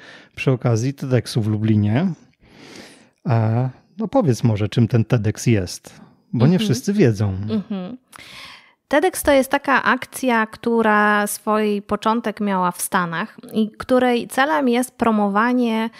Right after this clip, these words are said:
Speaker 2: wartościowych idei i pomysłów. I pójście z tymi ideami i wartościami w świat,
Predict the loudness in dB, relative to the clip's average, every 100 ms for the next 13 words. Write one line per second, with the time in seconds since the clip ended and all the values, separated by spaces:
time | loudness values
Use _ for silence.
0 | -20 -20 -4 -2 0 -2 2 2 2 -2
1 | 0 2 2 0 -2 -4 -4 -6 -8 -14
2 | -18 -20 -20 -8 -2 -2 -2 _ _ 0
3 | 0 0 0 0 0 -2 0 2 2 2
4 | 0 0 0 2 2 0 0 -4 -4 -6
5 | -6 -4 -4 -4 -6 -4 -4 -4